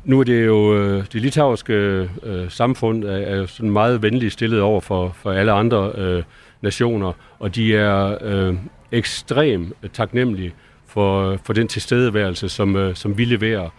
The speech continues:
Øh, et, øh, et udenlandsk flag er særdeles velset, øh, rundt omkring i samfundet. Derfor har vi også i weekenderne op til det her været rundt og deltage i, i nato-festivaler, øh,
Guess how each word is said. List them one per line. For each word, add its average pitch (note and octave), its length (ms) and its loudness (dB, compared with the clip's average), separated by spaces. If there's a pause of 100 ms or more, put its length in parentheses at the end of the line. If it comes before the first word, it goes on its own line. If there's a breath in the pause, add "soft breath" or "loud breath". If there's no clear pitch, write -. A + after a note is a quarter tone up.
(400 soft breath)
Øh, G2+ 640 2
et, A2+ 180 -2
øh, G#2 300 2
et C3+ 160 -2
udenlandsk C#3+ 500 2
flag A#2+ 480 2
er G2+ 300 -2 (140)
særdeles G#2+ 600 -2
velset, A2 520 -2
øh, F#2 300 -2
rundt G#2 200 -2
omkring G#2+ 280 0
i F#2 40 0
samfundet. G#2 520 -2
Derfor G#2+ 240 0
har A2 120 0
vi G#2 140 -2
også A#2 240 0
i G#2 60 0
weekenderne G#2+ 520 -2
op A2 140 0
til G2 120 -8
det G#2+ 120 0
her A2+ 200 2 (460 loud breath)
været G#2 140 0
rundt A2+ 220 0
og G#2+ 120 -6
deltage A#2 460 0
i, G2 320 -4
i G2+ 40 -6
nato-festivaler, G2+ 1080 0 (460 loud breath)
øh, G2 460 4